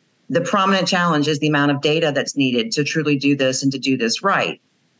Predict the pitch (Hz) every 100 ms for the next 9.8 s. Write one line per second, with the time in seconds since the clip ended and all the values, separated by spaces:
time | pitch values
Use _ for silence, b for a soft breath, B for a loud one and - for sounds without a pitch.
0 | - 170 180 185 208 214 262 262 208 185
1 | - 160 165 160 156 - 170 170 165 202
2 | 190 208 202 185 175 180 165 160 - 156
3 | 151 151 143 139 139 143 135 131 165 160
4 | 156 151 147 143 143 143 139 139 127 180
5 | 180 175 175 156 147 127 - b b _
6 | _ - 165 196 247 269 185 240 262 220
7 | 214 214 202 190 175 170 160 156 156 -
8 | _ - 147 170 196 208 175 165 156 147
9 | 160 147 170 170 165 147 127